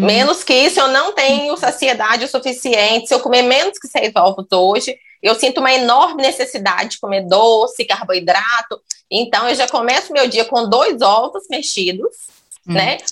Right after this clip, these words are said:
Speaker 2: Uhum.
Speaker 1: Uma banana com canela, ou, ou um, um mamão com aveia, né?
Speaker 2: Isso que eu
Speaker 1: Tem
Speaker 2: te
Speaker 1: que ter
Speaker 2: perguntar.
Speaker 1: fruta de manhã.
Speaker 2: Então, ma-, por exemplo, banana com canela. Eu, eu vou falar agora de mim. Ok, eu como a banana,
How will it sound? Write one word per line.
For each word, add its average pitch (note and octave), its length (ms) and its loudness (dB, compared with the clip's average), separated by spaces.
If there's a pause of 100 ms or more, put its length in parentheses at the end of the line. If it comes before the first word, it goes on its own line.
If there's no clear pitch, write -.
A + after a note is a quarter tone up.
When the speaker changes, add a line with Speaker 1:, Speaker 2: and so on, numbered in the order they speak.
(140)
Speaker 2:
Uhum. B3+ 100 4
Speaker 1:
Uma D#4+ 160 2
banana B3 480 0
com - 220 -4
canela, A3 760 0 (320)
ou, B3 300 4
ou C#4 220 6
um, A#3+ 680 -2
um A#3 40 2
mamão A#3 480 4
com C#4 140 -2
aveia, G#3 680 0 (340)
né? C4 120 2
Speaker 2:
Isso F4+ 140 -2
que - 60 0
eu F4 60 2
Speaker 1:
Tem G4+ 80 0
Speaker 2:
te - 20 -4
Speaker 1:
que - 60 -4
ter E4 60 0
Speaker 2:
perguntar. B3+ 240 2
Speaker 1:
fruta C4 320 0
de - 120 -4
manhã. F#3+ 500 0
Speaker 2:
Então, G#3+ 500 0
ma-, C4+ 440 2 (120)
por C4+ 100 2
exemplo, G3 240 -2
banana A#3+ 440 0
com C#4+ 180 -2
canela. E3+ 580 0 (140)
Eu, A#3+ 280 2
eu A#3 160 2
vou A#3 120 -2
falar B3 140 2
agora A#3 200 2
de B3+ 120 0
mim. F3 360 -2 (260)
Ok, A#3+ 400 0
eu A3+ 80 0
como E4 260 2
a A3+ 240 2
banana, G3+ 720 0